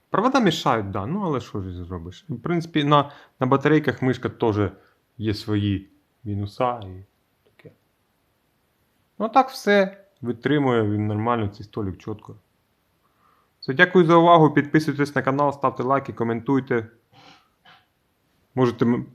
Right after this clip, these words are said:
за мене порадіти, що я таку приспособу придумав. <laughs> Бо я спочатку ставив собі на ноги. Це ж таке от в мене ліжко функціональне, я на ньому сижу, воно мої ноги впираються в бильцю. І так от сижу постійно тут.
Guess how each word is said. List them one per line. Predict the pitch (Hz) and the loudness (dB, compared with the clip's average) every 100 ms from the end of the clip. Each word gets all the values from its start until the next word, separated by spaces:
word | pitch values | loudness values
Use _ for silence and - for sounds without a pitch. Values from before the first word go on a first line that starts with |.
| _ | _
за | 95 - 127 127 | -14 -6 2 6
мене | 127 113 | 6 6
порадіти, | 110 120 110 101 131 120 | 4 6 6 4 0 -2
що | 107 110 | -4 -4
я | |
таку | 107 - 110 | -4 -6 -8
приспособу | - 110 - 113 117 98 | -6 -6 -6 -2 0 0
придумав. | 98 104 98 98 92 - - | -2 -2 0 0 -2 -10 -8
<laughs> | 120 113 117 110 147 - 123 117 - - - _ _ _ _ _ - | -6 -4 -6 -8 -14 -18 -20 -20 -20 -20 -20 _ _ _ _ _ 6
Бо | 120 | 8
я | 165 | 8
спочатку | 165 156 185 185 170 | 6 4 4 4 4
ставив | 180 180 156 | 6 6 6
собі | 147 | 6
на | 160 | 8
ноги. | 160 175 117 95 - _ _ _ - | 8 8 6 2 -12 _ _ _ -4
Це | 147 | -2
ж | 139 | 0
таке | 147 | 2
от | 160 151 | 4 4
в | |
мене | 151 143 | 2 2
ліжко | 165 175 | 0 -2
функціональне, | - 143 135 139 156 156 | -6 -6 -2 0 0 0
я | 123 | 0
на | 131 | 0
ньому | 135 131 | 0 0
сижу, | 120 131 123 156 131 - | -2 -6 -2 -2 -2 -12
воно | 113 120 | -14 -10
мої | 117 117 | -8 -8
ноги | 139 165 147 135 - _ | -6 -6 -6 -10 -18 _
впираються | 127 127 123 107 117 | -6 -2 -2 -4 -10
в | |
бильцю. | 107 104 120 110 107 101 _ _ _ _ _ - | -8 -4 -4 -6 -10 -12 _ _ _ _ _ -16
І | |
так | - 170 | -12 -6
от | 151 | -6
сижу | - 135 131 | -6 -6 -6
постійно | 107 - 107 98 | -8 -6 -4 -4
тут. | 92 | -10